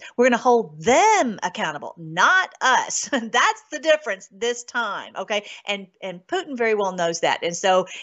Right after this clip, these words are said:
we've been led to believe on the board, and I would, I would not disagree that they, that the, these powerful people are working together, including,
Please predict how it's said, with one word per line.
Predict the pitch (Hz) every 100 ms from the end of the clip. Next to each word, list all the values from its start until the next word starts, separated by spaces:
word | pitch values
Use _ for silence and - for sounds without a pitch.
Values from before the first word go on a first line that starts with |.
| -
we've | 175 165
been | 165
led | 160 160
to | 160
believe | 196 254
on | 269
the | 294
board, | 370 415
and | 403 233
I | 175
would, | 180 190 214 -
I | 175
would | 202 190
not | 170 190
disagree | 208 - 208 247 339 - -
that | 190 -
they, | 196 220 220 -
that | 196 175
the, | 160 160
these | 196 208
powerful | - - 190 208 277
people | - 339 208 -
are | 175
working | 165 180 214 254 262
together, | 262 302 - 285 277 233 170 143 190 - _ -
including, | 156 165 - - 185 240 311